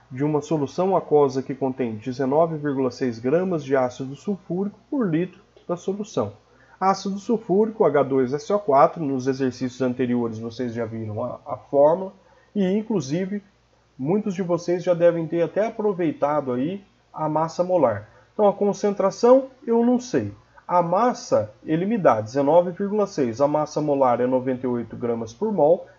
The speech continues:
e o volume é um litro, né? Por litro, olha aqui, ó, por litro. Então por isso que eu coloquei só o um aqui, ó, um de um litro.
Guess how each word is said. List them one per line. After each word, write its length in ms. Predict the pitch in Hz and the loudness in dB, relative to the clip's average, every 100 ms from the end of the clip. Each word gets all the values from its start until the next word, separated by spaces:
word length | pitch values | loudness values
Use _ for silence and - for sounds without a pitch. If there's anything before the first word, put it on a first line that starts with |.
| - | 0
e 60 | |
o 80 | 262 | 2
volume 560 | 254 277 208 214 240 262 - | 4 4 4 2 0 -4 6
é 120 | 262 | 6
um 240 | 220 240 | 6 4
litro, 340 | 214 196 196 135 _ _ - | 2 0 -4 -14 _ _ 0
né? 240 | 139 196 196 _ _ | 4 4 2 _ _
Por 420 | - 160 185 196 160 | 2 6 6 6 4
litro, 540 | 143 185 170 - 127 | 0 -2 -4 -2 6
olha 240 | 123 143 | 8 8
aqui, 120 | 131 139 | 6 4
ó, 140 | 117 | 4
por 320 | 107 147 190 | 2 -4 -2
litro. 260 | 151 139 147 | 0 -2 -2
Então 220 | 165 185 | -4 -4
por 160 | 185 202 | -4 -6
isso 140 | 202 | -2
que 40 | |
eu 60 | 214 | -2
coloquei 380 | 208 190 180 175 | 0 -2 -2 -6
só 320 | - 185 190 | 4 6 6
o 180 | 220 214 | 0 -2
um 300 | 165 196 165 | 0 0 -2
aqui, 160 | 131 147 | 0 4
ó, 100 | 127 | 4
um 220 | 135 170 | 2 -4
de 100 | 180 | -6
um 120 | 214 | -4
litro. 340 | 143 151 - | -2 -2 -8